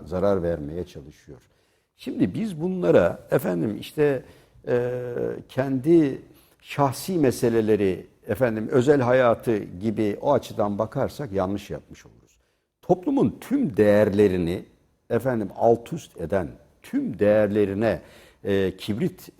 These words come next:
çakan bir hamleyi bu şekilde değerlendiremeyiz Gürkan Bey bir kere. Şimdi o telefon tapelerinde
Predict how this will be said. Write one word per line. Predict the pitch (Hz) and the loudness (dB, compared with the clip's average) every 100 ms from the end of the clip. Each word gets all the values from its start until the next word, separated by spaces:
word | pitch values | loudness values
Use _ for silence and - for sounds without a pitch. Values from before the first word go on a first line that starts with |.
| 85 | -20
çakan | - 90 95 85 69 - - | -6 -4 -2 -4 -4 -12 -14
bir | 92 120 | -2 -2
hamleyi | 98 - 113 113 101 92 139 202 - - - | -2 -2 2 2 2 2 0 -2 -8 -20 -6
bu | |
şekilde | 175 95 113 113 | -2 0 2 4
değerlendiremeyiz | 98 92 98 92 110 107 73 | 4 2 0 0 0 0 -4
Gürkan | 78 71 107 104 | -8 -14 -12 -12
Bey | 71 64 | -14 -18
bir | |
kere. | - 65 - _ _ _ _ | -20 -20 -20 _ _ _ _
Şimdi | - 311 226 | -4 0 2
o | 196 262 247 | 4 4 4
telefon | - 156 160 202 254 | 0 2 2 0 -2
tapelerinde | 196 123 110 98 85 80 78 85 | 0 0 2 0 0 -2 -4 -4